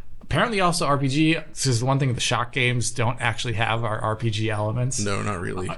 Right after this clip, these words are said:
Speaker 1: no, they're not. They're not R P Gs. So if this is actually an R P G, that could be really cool, 'cause then it'd be going in the more classical Shock route instead of, uh,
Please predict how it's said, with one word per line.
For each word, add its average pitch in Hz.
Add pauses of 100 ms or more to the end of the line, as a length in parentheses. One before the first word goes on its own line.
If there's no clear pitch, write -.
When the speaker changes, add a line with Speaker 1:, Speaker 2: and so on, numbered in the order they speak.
Speaker 1:
no, 123
they're 120
not. -
They're 123
not -
R -
P -
Gs. 127
So 147
if 139
this 170
is 147
actually 135
an 120
R 117
P 123
G, 117 (340)
that 139
could 123
be 123
really 110
cool, 120
'cause 123
then 156
it'd 151
be 139
going 131
in 127
the 127
more 127
classical 180
Shock -
route 62
instead 113
of, 107 (640)
uh, 107